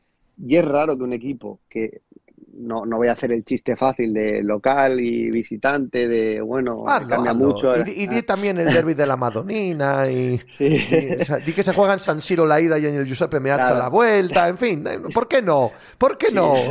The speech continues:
Speaker 2: Zambullémonos en, en todos
Speaker 1: Sí.
Speaker 2: esos,
Speaker 1: Qué
Speaker 2: todos esos
Speaker 1: ilusión
Speaker 2: lugares
Speaker 1: para los
Speaker 2: comunes.
Speaker 1: despla-, el, el tema de qué ilusión para los despla-, para los desplazados del equipo visitante, todo eso, ¿no? Eh,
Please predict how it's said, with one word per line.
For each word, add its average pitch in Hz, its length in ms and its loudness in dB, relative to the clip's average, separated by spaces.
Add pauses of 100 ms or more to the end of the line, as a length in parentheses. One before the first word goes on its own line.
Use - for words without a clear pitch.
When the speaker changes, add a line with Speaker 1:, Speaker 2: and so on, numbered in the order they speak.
Speaker 2:
Zambullémonos 196 880 0
en, 160 280 0
en 180 240 0
todos 185 340 0
Speaker 1:
Sí. 185 60 0
Speaker 2:
esos, - 380 -6 (640)
Speaker 1:
Qué 151 120 2
Speaker 2:
todos 156 120 4
esos 196 140 2
Speaker 1:
ilusión 185 40 2
Speaker 2:
lugares 185 280 2
Speaker 1:
para 151 120 -2
los 170 60 0
Speaker 2:
comunes. 143 260 -2
Speaker 1:
despla-, - 760 -10
el, 131 120 -6
el 131 160 -6
tema 156 220 -4
de 151 100 0
qué 156 120 -2
ilusión 156 440 0
para 151 160 2
los 143 160 0
despla-, 135 340 -4
para 135 160 0
los 131 320 -2
desplazados 139 600 0
del 139 120 0
equipo 127 220 -2
visitante, 127 920 -2
todo 120 180 -4
eso, 95 280 -12
¿no? 123 260 -14
Eh, 107 120 -8